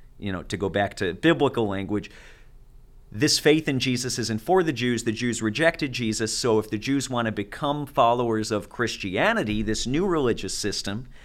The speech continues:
that we're developing, they can, but otherwise they have no part with us. Certainly the Jewish people have no part with God.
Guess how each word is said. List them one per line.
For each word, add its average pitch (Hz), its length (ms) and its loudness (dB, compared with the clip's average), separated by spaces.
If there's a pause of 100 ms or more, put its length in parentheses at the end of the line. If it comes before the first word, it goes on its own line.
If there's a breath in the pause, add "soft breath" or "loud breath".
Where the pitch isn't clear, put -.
(120)
that 107 140 0
we're 113 120 2
developing, 104 600 0
they 95 140 -2
can, 120 500 -2 (260 soft breath)
but 117 140 4
otherwise 107 480 4
they 92 140 -2
have 92 180 -6
no 87 120 -8
part 87 320 -6
with - 200 -14
us. - 120 -14
Certainly 101 460 -2
the 87 100 -6
Jewish 87 320 -8
people 123 300 -6
have 90 140 -6
no 90 120 -6
part 90 280 -6
with - 160 -16
God. 92 320 -2